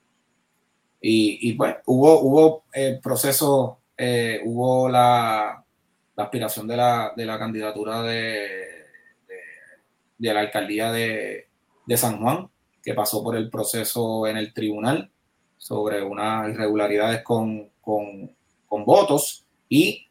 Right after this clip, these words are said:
la alcaldía de Guánica, que yo también fui abogado en ese caso, para el, el aspirante por nominación directa, eh, a la alcaldía de Guánica. Y también pasó por un proceso donde, pues, hubo unas irregularidades con los endo-, con los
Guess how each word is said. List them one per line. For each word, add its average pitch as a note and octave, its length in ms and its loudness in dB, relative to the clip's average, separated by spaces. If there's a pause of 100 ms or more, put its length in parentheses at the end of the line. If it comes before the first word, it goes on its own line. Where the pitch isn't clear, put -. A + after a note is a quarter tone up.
la A2 260 2
alcaldía A2 1120 0
de A2 100 -2
Guánica, C3 460 0
que G#2 100 -6
yo G2+ 100 -6
también A2 340 -8
fui A2 180 -8
abogado G#2+ 400 -2
en A2 80 -8
ese G#2+ 180 -10
caso, B2 400 0 (480)
para G2 640 -4
el, F#2+ 600 -10 (120)
el G2 100 -10
aspirante G2+ 640 -4
por A2+ 120 -2
nominación A2+ 480 -2
directa, A#2 500 -4 (560)
eh, G2 460 -4
a G2+ 60 -6
la F#2+ 80 -4
alcaldía F#2+ 320 -6
de G2+ 100 -4
Guánica. F#2 540 -10
Y G#2+ 100 0
también G2+ 280 -4
pasó A2+ 240 0
por A#2+ 140 0
un A2+ 100 -2
proceso A#2+ 540 2
donde, G2 340 -8
pues, - 200 -12 (300)
hubo G2+ 240 0
unas A2+ 240 0
irregularidades A2 880 0 (500)
con G#2+ 160 0
los G2 140 -2
endo-, F#2+ 320 -8
con G#2 180 -4
los F#2+ 360 -4